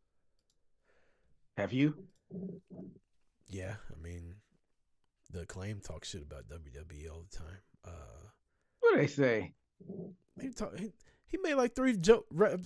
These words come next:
Speaker 2: raps about Vince, like, in the past month and a half. <laughs>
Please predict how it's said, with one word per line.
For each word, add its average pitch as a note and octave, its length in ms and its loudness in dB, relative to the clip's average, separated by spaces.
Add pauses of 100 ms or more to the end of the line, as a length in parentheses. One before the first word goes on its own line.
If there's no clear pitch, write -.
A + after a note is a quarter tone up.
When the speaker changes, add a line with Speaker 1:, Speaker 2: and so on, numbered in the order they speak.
Speaker 2:
raps F#3 280 8
about F#3+ 240 8
Vince, D#3+ 400 4
like, A#2+ 260 -2
in C3 60 -4
the C3+ 60 -4
past D#3 360 2 (480)
month D#3 300 0
and E3 100 2
a D#3 60 4
half. A#2+ 640 2 (360)
<laughs> - 360 -8